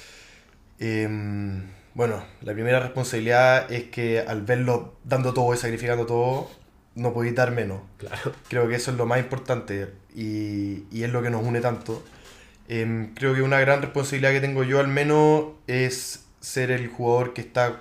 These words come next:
Speaker 1: todo el rato persistente, da-, eh, genera volumen de juego, defiende. Creo que eso es algo que me identifica y que es propio de mi juego y que si no lo tuviera no sería el mismo
Speaker 2: Mm,
Speaker 1: jugador.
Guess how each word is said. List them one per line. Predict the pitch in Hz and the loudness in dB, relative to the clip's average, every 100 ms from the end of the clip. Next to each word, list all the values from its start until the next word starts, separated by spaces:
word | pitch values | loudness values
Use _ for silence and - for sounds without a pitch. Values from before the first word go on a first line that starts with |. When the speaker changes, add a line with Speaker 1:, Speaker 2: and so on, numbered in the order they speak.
| - | -4
Speaker 1:
todo | 143 135 | 0 2
el | |
rato | 123 120 | 2 0
persistente, | 120 120 110 131 120 117 120 | -2 -6 -6 -4 -2 -2 -4
da-, | 117 - 98 | -4 -6 -10
eh, | 120 | -8
genera | 123 120 117 | -2 0 2
volumen | 117 120 120 | 0 -2 -2
de | 117 | -4
juego, | - 120 120 117 | -4 0 2 0
defiende. | 110 123 120 117 117 113 110 - - - - - | -2 -2 -2 -2 -2 -4 -6 -20 -20 -20 -20 -8
Creo | 120 120 | -6 -2
que | 120 117 113 117 | 0 0 0 0
eso | 123 139 | -2 0
es | |
algo | 131 135 | 0 0
que | |
me | 139 | 0
identifica | 123 123 - 139 151 160 | 0 -2 -4 2 6 8
y | 147 | 6
que | 127 | 2
es | |
propio | 123 139 135 | 0 0 2
de | 143 | 2
mi | 131 | 2
juego | 143 143 147 135 | 4 6 6 4
y | 120 | 2
que | 113 | -4
si | 113 | -2
no | 123 | 0
lo | 135 | 0
tuviera | 127 127 139 139 131 120 | 2 2 4 4 2 -2
no | 123 120 | -6 -6
sería | 127 123 | -4 -2
el | 117 | -2
mismo | 120 120 | -2 -2
Speaker 2:
Mm, | 110 | -2
Speaker 1:
jugador. | 117 117 | 0 -2